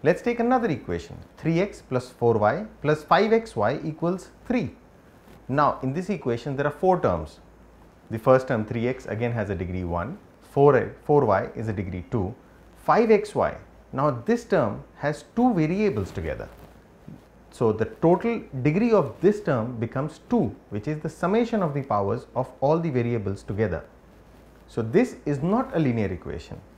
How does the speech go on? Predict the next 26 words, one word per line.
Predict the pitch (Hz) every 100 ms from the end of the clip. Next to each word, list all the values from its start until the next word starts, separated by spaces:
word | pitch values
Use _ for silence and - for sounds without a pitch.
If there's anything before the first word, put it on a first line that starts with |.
| - - -
Let's | 202 214
take | 285
another | 294 302 202
example, | 123 104 87 80 78 - - - - - - -
three | - 131 123
x | 156 - - -
plus | 123 120
four | - 110 110
y | 104 139 180 -
plus | 123 120
five | - 101 120
z | 123 110 131 165 -
plus | 135 135
six | - 202 -
a | 117 131 170 -
plus | 151 -
seven | - 147 160 113
b | 107 151 - - -
equal | 131 151 139
to | 180 294 - -
eight | 110 120
c. | - 240 135 - - - - - 127
Now, | 123 -
this | 220 240
equation | 185 170 139 127 - 92 - -
has | 123 151 165